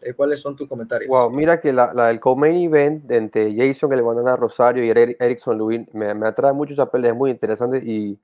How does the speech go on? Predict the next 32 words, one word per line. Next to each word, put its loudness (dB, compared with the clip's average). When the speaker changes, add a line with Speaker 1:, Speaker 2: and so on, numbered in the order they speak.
Speaker 2:
la 2
combinación 0
de 2
estilos -4
también 0
es -4
interesante, -2
porque 4
Lubin 6
es 4
el 0
clásico 2
boxeador 4
estilista 0
con -2
gran 0
técnica 0
y 0
Jason 2
Rosario 4
es 6
el 0
que 0
va 6
a 6
atacar 0
siempre -2
con -8
el -10
poder -2
que -2
tiene. -4